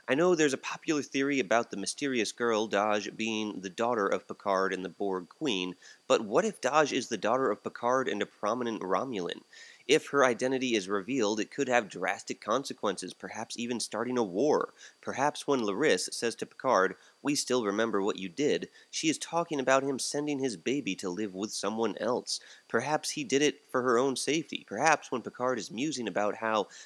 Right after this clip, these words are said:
the best legacy is honesty in the new clip that came out, he's thinking about telling the world he had a child with a Romulan. Perhaps a very unpopular Romulan.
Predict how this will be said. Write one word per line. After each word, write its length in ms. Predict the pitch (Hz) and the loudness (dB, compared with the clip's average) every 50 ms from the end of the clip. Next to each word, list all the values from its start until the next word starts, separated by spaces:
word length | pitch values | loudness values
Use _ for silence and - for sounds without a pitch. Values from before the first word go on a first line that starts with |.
| - _ | -10 _
the 80 | - 90 | -8 -2
best 340 | - 120 131 139 - - | 2 2 2 2 0 -2
legacy 460 | - - 135 131 120 110 - - 120 107 | -2 0 0 0 0 -2 -2 -2 -2 -2
is 260 | - - 98 - - - | -2 -2 -4 -4 -4 -2
honesty 580 | 110 139 170 151 202 - - - - - - - | 0 0 0 0 -2 -4 -6 -6 -6 -6 -4 -4
in 140 | - 95 90 | -4 -4 -4
the 80 | 90 | -4
new 160 | 92 104 101 92 | -4 -4 -4 -6
clip 420 | - - - - 101 92 - - | -6 -2 2 2 2 2 0 -4
that 140 | - - - | -12 -12 -6
came 220 | - - 87 85 | -4 -4 -2 0
out, 200 | 87 90 92 - - - - - - _ | 0 0 0 -2 -4 -12 -20 -20 -6 _
he's 180 | 139 135 135 | -4 -2 -2
thinking 320 | - 156 156 151 - 156 143 | -2 -2 -2 -2 0 0 0
about 340 | 117 110 123 131 135 - - | 2 4 4 4 4 2 0
telling 340 | - - 139 147 156 147 | -4 -4 -2 -2 0 0
the 60 | 123 101 | 0 0
world 460 | 90 90 113 151 135 98 92 95 95 | 0 2 2 4 6 6 4 4 2
he 120 | 104 104 101 | -2 -2 -2
had 180 | 104 117 - | -2 -4 -4
a 40 | 95 | -6
child 440 | - - - - - 104 90 92 90 | -10 -10 -6 -2 0 0 0 0 0
with 140 | 87 92 101 | -2 -2 -2
a 40 | |
Romulan. 520 | 92 87 98 123 135 117 90 90 - - - _ - - - - _ _ | 0 0 0 0 0 0 -2 -2 -4 -6 -8 _ -20 -20 -20 -20 _ _
Perhaps 480 | - 95 - 90 92 - - - - - | -4 -2 2 2 0 0 -2 -6 -6 -6
a 60 | - | -4
very 400 | 78 95 98 101 104 101 98 - | -2 -2 0 0 0 0 0 0
unpopular 840 | 98 101 110 107 95 - - - 127 139 - - 123 117 101 95 90 | 0 -2 -2 -2 -6 -8 -2 0 0 0 0 -2 -2 0 0 0 0
Romulan. 720 | 87 87 87 87 85 87 87 87 87 87 92 - - - | 2 2 0 0 0 -2 -4 -4 -4 -4 -6 -8 -10 -14